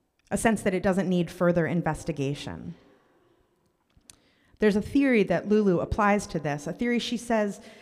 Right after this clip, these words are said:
a theory that says that something unfinished holds more space in our brains. Something unfinished, unnamed, takes up more space in our memory than a thing that is done and labeled.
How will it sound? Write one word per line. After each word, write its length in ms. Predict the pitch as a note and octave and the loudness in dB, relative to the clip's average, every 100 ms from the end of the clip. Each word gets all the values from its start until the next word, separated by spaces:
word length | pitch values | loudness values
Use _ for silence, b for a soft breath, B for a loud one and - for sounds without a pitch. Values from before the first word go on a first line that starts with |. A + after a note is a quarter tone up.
| B B _ _ _ _ - | B B _ _ _ _ -12
a 60 | |
theory 380 | - C#4+ D4+ C#4 | -2 2 4 2
that 200 | F#3+ G3 | 0 -2
says 600 | - - G3 E3+ E3 - - | -2 0 0 0 -6 -14 -8
that 160 | F#3+ - | -8 -4
something 380 | B3 A#3+ A3 G3+ | -4 -2 -4 -2
unfinished 960 | A3 A#3+ A#3 - A3 F3 F3 - - - _ _ _ _ _ | -2 0 -2 -4 -6 -4 -6 -10 -16 -20 _ _ _ _ _
holds 340 | - G#3 F#3 | -2 -2 0
more 240 | G3 G3+ G3+ | 2 2 0
space 540 | - - G3 F#3 - | -4 -2 0 0 -4
in 160 | - E3+ | -4 -2
our 160 | D#3+ | -2
brains. 720 | D#3+ D#3+ D#3 D#2+ D3 F3+ - b b b _ _ _ _ _ _ _ _ _ _ _ _ | -2 -4 -4 -6 -8 -10 -14 b b b _ _ _ _ _ _ _ _ _ _ _ _
Something 360 | - A3+ A3+ G3 | -2 -2 0 -2
unfinished, 680 | G#3+ G#3+ G#3+ G3+ A#3 G3+ - | 0 2 2 2 2 2 0
unnamed, 500 | A3+ G#3 G3 F#3+ F#3 - B B B _ _ _ _ _ _ _ _ _ | 2 4 4 2 0 -6 B B B _ _ _ _ _ _ _ _ _
takes 240 | - A#3+ A#3 | 0 0 0
up 100 | G#3 | 2
more 480 | G3+ G#3+ G#3 G3+ G#3 | 4 4 4 2 -4
space 460 | - A#3 G3 - | -2 0 2 0
in 100 | F#3 | -2
our 100 | E3+ | 0
memory 360 | E3+ E3+ E3 D#3+ | 2 0 0 0
than 180 | E3 D#3+ | 0 -2
a 60 | |
thing 260 | D#3+ F3+ E3+ | -2 -2 0
that 120 | E3 | 0
is 160 | E3 F3 | 0 2
done 340 | G3 F3+ D#3 | 4 4 2
and 200 | D#3+ D#3 | 0 0
labeled. 600 | D#3 D#3+ F#2 G2+ E3 | 0 -2 -4 -8 -10